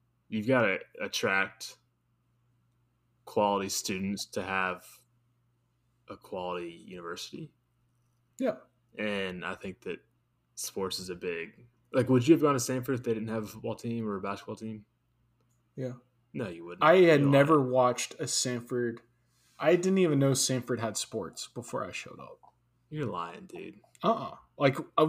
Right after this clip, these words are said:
Speaker 2: that first Bulldog walk our freshman year with Bobby Bowden, I was stunned. I was like, "Bobby Bowden's here?" I showed up. I was, like,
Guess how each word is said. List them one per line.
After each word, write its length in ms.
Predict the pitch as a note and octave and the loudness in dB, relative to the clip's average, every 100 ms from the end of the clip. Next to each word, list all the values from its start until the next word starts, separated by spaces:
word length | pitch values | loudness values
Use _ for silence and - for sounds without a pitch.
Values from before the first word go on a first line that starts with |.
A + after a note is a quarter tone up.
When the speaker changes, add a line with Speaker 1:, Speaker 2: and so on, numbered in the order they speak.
| D#3 | 4
Speaker 2:
that 200 | D3 F#3 | 6 6
first 440 | - G3+ G3+ - - | 6 4 6 4 2
Bulldog 440 | C3+ D#3+ F3 E3 | 4 8 8 8
walk 340 | E3+ F3+ F3 | 4 4 2
our 120 | D3 C3 | 2 2
freshman 440 | - D#3 - C#3+ | 4 2 2 2
year 140 | D3+ | 4
with 200 | C#3 A#2+ | 4 2
Bobby 260 | A2 C3 C#3+ | 4 6 6
Bowden, 360 | A#2 G#2+ C#3 C3+ | 4 2 2 0
I 80 | |
was 180 | C3+ A#2 | -2 -2
stunned. 800 | - - - - A2+ G#2 - - _ _ - - - | -4 -6 -6 -2 -2 -4 -12 -20 _ _ -20 -20 -8
I 60 | D#3 | 0
was 160 | E3+ E3+ | 2 6
like, 240 | B2+ - | 4 4
"Bobby 240 | G2+ D#3+ | 2 4
Bowden's 400 | D3 F#2+ C3 D3+ | 2 2 2 2
here?" 260 | - G3+ G3 - | 0 0 0 0
I 100 | F#3 | 0
showed 320 | - D3 D3+ | 6 8 12
up. 220 | D#3 D#3 - - | 10 8 -2 -2
I 80 | G#3 | 6
was, 160 | A3 F3+ | 8 8
like, 180 | B2 | 6